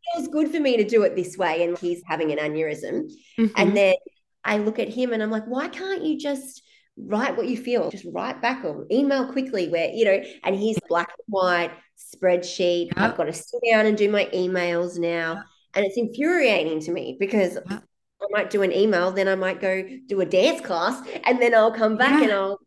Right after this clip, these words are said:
Speaker 2: Yeah.
Speaker 1: you know.
Speaker 2: We like to flow and
Speaker 1: We like
Speaker 2: move
Speaker 1: to
Speaker 2: and,
Speaker 1: flow,
Speaker 2: yeah.
Speaker 1: and what
Speaker 2: Yeah.
Speaker 1: feels good for me on the day, I'm gonna do, right?
Speaker 2: Mm-hmm.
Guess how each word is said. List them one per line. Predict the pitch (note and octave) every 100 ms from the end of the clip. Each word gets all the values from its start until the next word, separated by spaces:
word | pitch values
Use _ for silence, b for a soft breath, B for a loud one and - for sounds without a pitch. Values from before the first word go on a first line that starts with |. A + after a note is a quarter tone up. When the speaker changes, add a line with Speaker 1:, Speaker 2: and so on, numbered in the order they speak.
| _ G3+
Speaker 2:
Yeah. | A3+ B3+
Speaker 1:
you | C4
know. | G3+ A3
Speaker 2:
We | A3+
like | G3 G3+ -
to | B3
flow | - A#3 A3+ C#4+ G#3+ E3+ F3
and | E3 G3 G3+ F#3
Speaker 1:
We |
like | G#3+ C4+
Speaker 2:
move | F3+ D#3
Speaker 1:
to | F3+
Speaker 2:
and, | F3
Speaker 1:
flow, | F#3 G3
Speaker 2:
yeah. | G#3 C4+ G3+
Speaker 1:
and | B3+ B3
what | D4
Speaker 2:
Yeah. | F#3
Speaker 1:
feels | D4+ C4+
good | - D4+ -
for |
me | C#4+ C#4
on | C#4
the | B3+
day, | B3+ E4 D4
I'm | A#3+
gonna | A#3+ A3+
do, | G3 C#4 F#4
right? | G3+ G3+ F4 B4
Speaker 2:
Mm-hmm. | F#3 F3 F3+ F3+ G#3+